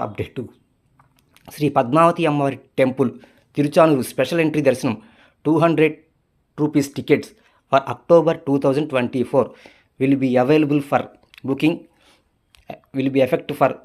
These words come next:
twenty-four nine two thousand twenty-four టెన్ ఏఎం. అనగా తిరుచానూరులోని శ్రీ పద్మావతి అమ్మవారిని దర్శనం చేసుకునేటువంటి రెండు వందల రూపాయల ప్రత్యేక ప్రవేశ దర్శన టికెట్లు అక్టోబర్ నెలకు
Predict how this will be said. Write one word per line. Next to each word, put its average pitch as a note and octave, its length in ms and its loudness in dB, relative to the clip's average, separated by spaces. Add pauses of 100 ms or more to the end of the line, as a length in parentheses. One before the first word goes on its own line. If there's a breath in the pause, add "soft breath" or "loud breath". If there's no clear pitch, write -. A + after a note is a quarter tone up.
(320)
twenty-four C#3+ 520 2 (140)
nine D3+ 140 0 (140)
two C#3 180 0
thousand C#3+ 300 0
twenty-four B2 460 -2 (140)
టెన్ C3 180 2 (160)
ఏఎం. B2 200 0 (580 soft breath)
అనగా B2 280 0 (540 soft breath)
తిరుచానూరులోని C#3 800 0 (300)
శ్రీ B2 160 -4 (120)
పద్మావతి D3 640 0
అమ్మవారిని B2 480 0 (1400 loud breath)
దర్శనం D#3 360 -2
చేసుకునేటువంటి B2 640 -2 (260)
రెండు C3 240 2
వందల D#3+ 280 2
రూపాయల C#3+ 300 0
ప్రత్యేక C3+ 300 -4 (100)
ప్రవేశ A#2+ 400 -4 (120)
దర్శన A2 260 -4
టికెట్లు A#2+ 360 -4 (640 soft breath)
అక్టోబర్ E3 640 2
నెలకు C#3+ 200 0